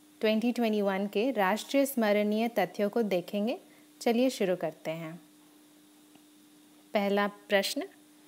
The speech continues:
भारतीय नौसेना के किस जहाज को तेरह जून से तीस सितंबर ट्वेंटी ट्वेंटी वन तक के लिए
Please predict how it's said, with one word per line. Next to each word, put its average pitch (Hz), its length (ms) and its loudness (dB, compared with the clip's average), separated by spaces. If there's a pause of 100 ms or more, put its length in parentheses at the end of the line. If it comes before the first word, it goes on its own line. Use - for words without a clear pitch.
(640)
भारतीय 247 640 4
नौसेना 254 680 2
के 185 260 -2 (220)
किस 302 320 2
जहाज 214 600 2
को 180 200 2 (560)
तेरह 254 340 8 (120)
जून 247 260 4
से 185 240 0 (420)
तीस 277 300 4 (100)
सितंबर 190 640 0 (880)
ट्वेंटी 247 340 6
ट्वेंटी 226 340 2
वन 208 320 2
तक 196 320 2
के 190 160 2
लिए 180 380 -2